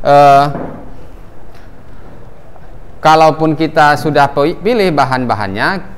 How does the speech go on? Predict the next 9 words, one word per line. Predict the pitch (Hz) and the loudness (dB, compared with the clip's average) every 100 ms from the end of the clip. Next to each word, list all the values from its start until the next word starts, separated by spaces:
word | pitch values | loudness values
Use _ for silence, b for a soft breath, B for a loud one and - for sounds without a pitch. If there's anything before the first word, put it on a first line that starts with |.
| - - - - | -14 -14 -14 -12
kita | 110 151 | -2 -2
harus | 120 117 123 - | 0 -2 -4 -6
perhatikan, | 123 113 117 123 123 101 - - | -4 -4 -6 -4 -4 -4 -10 -12
kira-kira | - 131 127 151 160 | -2 -2 -2 -4 -4
ini | 165 185 185 - - - - | -4 -8 -10 -14 -14 -14 -12
bisa | 123 113 226 220 | -10 -8 -6 -6
nggak | 127 104 | -6 -8
kita | 110 113 | -8 -8
mengerjakannya | 107 107 95 107 104 104 98 | -6 -8 -6 -6 -6 -8 -8